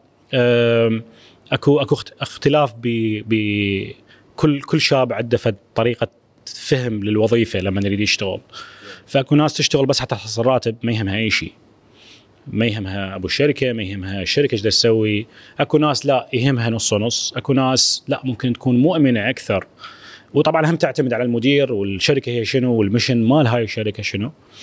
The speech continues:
فأني محظوظ كنت إنه اشتغل، يعني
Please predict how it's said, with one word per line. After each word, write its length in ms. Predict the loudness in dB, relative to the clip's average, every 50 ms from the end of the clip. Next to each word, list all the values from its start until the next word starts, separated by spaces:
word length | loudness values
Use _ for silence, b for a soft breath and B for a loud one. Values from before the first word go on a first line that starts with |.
| B B B B B B B B B B B
فأني 1500 | -14 -14 -12 -4 -2 0 2 2 2 2 2 2 4 4 4 4 2 2 0 -2 -6 -12 _ _ -2 0 2 2 2 0
محظوظ 440 | -2 -4 -4 -2 0 2 2 2 0 2 2
كنت 240 | 2 2 2 0 -2
إنه 440 | -2 -2 0 2 2 2 2 2
اشتغل، 400 | 2 0 0 0 2 2 2 2 2
يعني 380 | 0 0 0 2 0 -2 -4